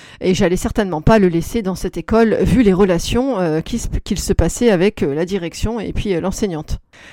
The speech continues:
Commence alors pour nous une nouvelle aventure, loin des adultes incompétents et malveillants qui nous ont tant fait souffrir. Quel soulagement, quel soulagement, mon Dieu.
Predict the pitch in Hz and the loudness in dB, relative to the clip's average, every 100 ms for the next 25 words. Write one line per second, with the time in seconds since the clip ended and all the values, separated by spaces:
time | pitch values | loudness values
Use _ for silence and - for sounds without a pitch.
0 | - - 240 233 - 208 220 - 208 226 | -4 4 6 6 6 6 8 6 8 6
1 | 214 202 226 220 180 180 - 226 226 170 | 6 4 4 2 0 -4 0 2 2 2
2 | 170 208 233 226 208 196 190 202 208 214 | 0 0 0 0 2 2 2 2 0 0
3 | 208 220 202 196 - 202 190 190 170 190 | -2 -2 0 0 2 0 2 2 2 2
4 | 202 208 - 196 180 185 - 247 254 - | 0 -2 -4 -2 0 0 2 4 4 2
5 | 220 - 170 208 202 - - - - - | 2 2 0 0 -2 -4 -14 -20 -20 -20
6 | - - _ _ _ - 220 160 - - | -20 -20 _ _ _ 0 4 4 6 6
7 | 196 196 202 190 - - - - 214 214 | 4 0 -2 -2 -2 -2 -2 -2 -2 0
8 | 220 - - 196 185 185 185 175 175 165 | -2 0 0 0 -2 -2 -4 -4 -6 -8